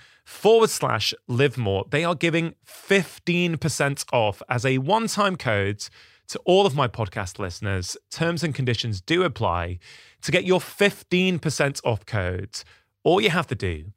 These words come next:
is go to vivo barefoot dot com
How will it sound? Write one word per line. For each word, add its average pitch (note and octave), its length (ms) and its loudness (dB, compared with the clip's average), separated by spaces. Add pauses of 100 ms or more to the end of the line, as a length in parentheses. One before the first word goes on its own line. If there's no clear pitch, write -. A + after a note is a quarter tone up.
(380)
is - 140 -6
go D#3+ 80 4
to C#3+ 160 0
vivo F#3+ 480 0
barefoot C3 680 -2 (160)
dot F#3 300 2
com F2 440 -4